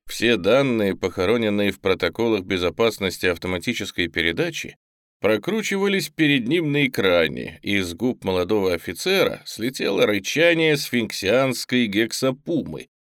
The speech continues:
учуявшей добычу. "А я почем знаю, куда они подевались, эти данные?" проворчал Гарриман. "Мне их не найти, иначе какого черта я стал бы запрашивать их снова?"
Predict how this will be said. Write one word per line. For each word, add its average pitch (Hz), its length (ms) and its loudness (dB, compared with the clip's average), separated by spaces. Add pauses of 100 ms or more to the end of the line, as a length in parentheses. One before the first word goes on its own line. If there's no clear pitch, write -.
(140)
учуявшей 90 680 -6
добычу. 98 520 -8 (340)
"А 101 160 0
я 147 220 4
почем 95 440 0
знаю, 92 320 -2
куда 95 400 0
они 92 200 0
подевались, 92 640 -2
эти 90 180 -4
данные?" 87 540 -2 (180)
проворчал 87 500 -2
Гарриман. 82 480 -4 (440)
"Мне 202 320 2
их 147 140 -2
не 170 120 2
найти, 165 640 4 (140)
иначе 127 440 0
какого 214 520 4
черта 160 520 4
я 117 200 4
стал 156 220 2
бы 110 100 2
запрашивать 127 680 2
их 139 120 2
снова?" 110 460 2